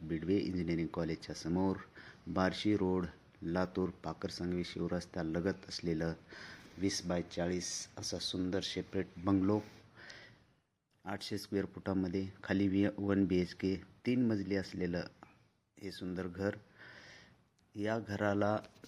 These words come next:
भाडं सोळा ते वीस हजार रुपये per month येत आहे आणि हे घर अतिशय सुंदर आहे. पाण्याचा बारा हजार लिटरचा टँक आहे,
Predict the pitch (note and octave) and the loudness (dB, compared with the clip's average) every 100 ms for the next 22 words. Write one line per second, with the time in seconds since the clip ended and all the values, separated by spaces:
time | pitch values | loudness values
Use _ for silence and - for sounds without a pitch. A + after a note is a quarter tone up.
0 | - G2 G2+ G2+ G2+ - - G#2+ - - | -8 0 2 4 4 0 -6 -8 -8 -12
1 | _ - A2 G2 G2 F#2+ G#2+ F2+ G2+ G2+ | _ -8 -4 0 0 0 -2 -2 -2 -2
2 | F2 F#2 F2+ - F#2 - F#2 F#2 F2 - | 0 0 0 0 0 2 0 2 -2 -4
3 | F#2+ F#2+ F2+ F#2+ F#2+ - - _ _ _ | -8 -2 -2 0 -4 -8 -18 _ _ _
4 | _ _ _ _ _ _ _ - F2 F2+ | _ _ _ _ _ _ _ -10 -6 -6
5 | F#2 G2 - F#2+ F#2 - - _ - F2+ | -4 -4 2 2 2 0 -16 _ -18 -10
6 | F#2 F2+ E2+ - F2+ F2+ F#2+ F#2 F#2 - | -8 -6 -8 -6 -2 -2 -2 -2 -4 -6
7 | - _ _ _ _ _ _ _ _ F#2 | -16 _ _ _ _ _ _ _ _ -6
8 | F#2+ G2 - G#2+ G#2 F#2 - - _ _ | -2 -2 -2 0 2 0 -8 -20 _ _
9 | _ _ _ _ _ _ _ _ _ _ | _ _ _ _ _ _ _ _ _ _
10 | - G2+ G#2 G#2 G2 A2 G#2 G2+ F#2+ G2+ | -10 -4 -2 0 0 0 0 -2 -2 -4
11 | G2 F2+ F2 F#2 F2+ F2+ F#2 | -4 -2 0 0 0 -2 -2